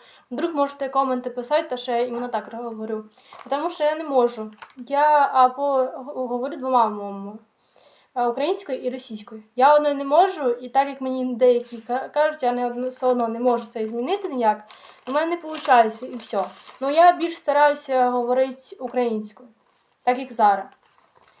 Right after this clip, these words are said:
Так, ребят, попадається у нас, короче, чотири упаковочки таких.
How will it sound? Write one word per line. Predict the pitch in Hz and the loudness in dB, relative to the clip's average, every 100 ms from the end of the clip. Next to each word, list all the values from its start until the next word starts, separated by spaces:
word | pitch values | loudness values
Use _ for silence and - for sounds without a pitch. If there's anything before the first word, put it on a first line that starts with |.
| _ | _
Так, | 277 254 | 4 4
ребят, | 254 269 262 | 4 4 4
попадається | 254 240 302 359 349 330 311 | 4 2 6 8 8 2 -8
у | |
нас, | 294 294 294 | 0 0 2
короче, | 285 277 269 254 247 - _ | 0 0 0 -4 -6 -12 _
чотири | - - 294 277 | -10 -2 0 0
упаковочки | 277 277 392 392 - | 0 4 4 4 -4
таких. | 247 - 214 214 | -14 -14 -14 -16